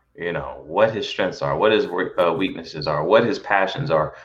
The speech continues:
what his purpose is, what his calling is, and if he's not seeking God on that, then that's a counterfeit.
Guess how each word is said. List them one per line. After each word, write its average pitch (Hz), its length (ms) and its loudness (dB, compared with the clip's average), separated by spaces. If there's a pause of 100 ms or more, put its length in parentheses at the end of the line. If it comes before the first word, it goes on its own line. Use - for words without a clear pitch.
(140)
what 110 160 6
his 120 120 4
purpose - 540 -2
is, - 160 -6
what 110 160 4
his 120 100 -2
calling 104 520 4
is, 69 240 -2
and 87 180 -2
if 85 140 -4
he's 120 200 -2
not 117 280 0
seeking 143 480 2
God 139 260 6
on 147 320 4
that, 73 320 -6 (560)
then 95 160 -2
that's 120 300 2
a - 40 -10
counterfeit. - 600 2